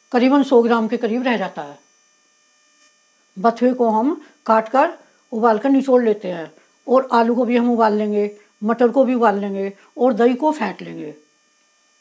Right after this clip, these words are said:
आलू हमने उबाल कर मैश कर लिए हैं और बथुए को भी मैंने उबाल कर निचोड़ दिया है, मटर को भी उबाल लिया है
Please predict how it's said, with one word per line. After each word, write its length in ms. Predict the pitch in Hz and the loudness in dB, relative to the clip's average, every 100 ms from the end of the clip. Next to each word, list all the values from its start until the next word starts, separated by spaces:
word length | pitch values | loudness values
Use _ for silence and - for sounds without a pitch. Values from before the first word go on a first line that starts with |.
| 605 605 605 605 605 _ _ _ - - _ _ - | _ _ _ _ _ _ _ _ -20 -20 _ _ -8
आलू 280 | 208 208 247 | -2 2 2
हमने 220 | 233 247 | 2 2
उबाल 280 | 247 220 208 | 2 2 0
कर 140 | 302 | 0
मैश 280 | 311 254 214 | 0 0 -2
कर 100 | 220 | -6
लिए 320 | 196 190 190 | -6 -6 -6
हैं 200 | 185 175 - - - - | -6 -10 -16 -20 -10 0
और 140 | 240 | 0
बथुए 340 | 208 220 226 | 0 -2 0
को 140 | 233 240 | 2 0
भी 120 | 240 | 0
मैंने 400 | 226 220 302 349 - - | -2 -2 -2 -4 -10 -6
उबाल 280 | 214 220 208 | 0 0 2
कर 260 | 269 330 - _ - | 0 0 -4 _ -4
निचोड़ 300 | 226 269 233 | 0 4 2
दिया 200 | 190 190 | 2 -4
है, 200 | 156 147 _ _ _ _ - | -4 -10 _ _ _ _ -8
मटर 240 | 226 240 214 | -6 -4 0
को 140 | 247 | 0
भी 140 | 220 | 2
उबाल 320 | 339 233 208 190 | -2 -2 -4 -2
लिया 220 | 196 180 | -6 -6
है 220 | 170 170 | -8 -12